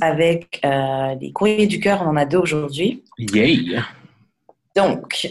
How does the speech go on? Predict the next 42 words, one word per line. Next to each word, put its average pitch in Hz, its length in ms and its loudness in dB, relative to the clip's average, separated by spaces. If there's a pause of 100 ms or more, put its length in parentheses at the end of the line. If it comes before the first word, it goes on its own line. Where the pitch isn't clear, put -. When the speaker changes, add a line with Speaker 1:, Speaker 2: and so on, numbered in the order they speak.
(120)
Speaker 1:
euh, 143 800 2
premier 220 320 2
courrier 147 340 -2
du 143 140 -8
cœur. « 196 320 2
Salut 214 240 2
Karen 175 340 0
et 143 60 0
Jude. 143 340 -4 (400)
Ça 185 180 2
fait 185 180 0
cinq 208 260 0
ans 226 80 2
que 220 100 -2
je 180 80 0
suis 180 120 -4
célibataire. 151 640 -6 (420)
J'ai 156 120 0
rencontré 190 460 2
des 165 240 2
hommes, 156 420 2 (300)
eu 208 300 6
des 208 100 0
fréquentations, 170 840 0
mais 180 140 4
rien 160 300 2
qui 196 260 -4
a 156 60 4
duré. 135 400 -6 (880)
Je 147 140 -2
veux 170 100 2
vraiment 185 300 4
avoir 175 260 2
quelqu'un 170 260 2
dans 151 140 2
ma 143 160 2
vie 143 320 -8 (240)
et 151 60 0
nous 156 100 2
bâtir 156 340 0
un 156 100 0
avenir. 135 460 -4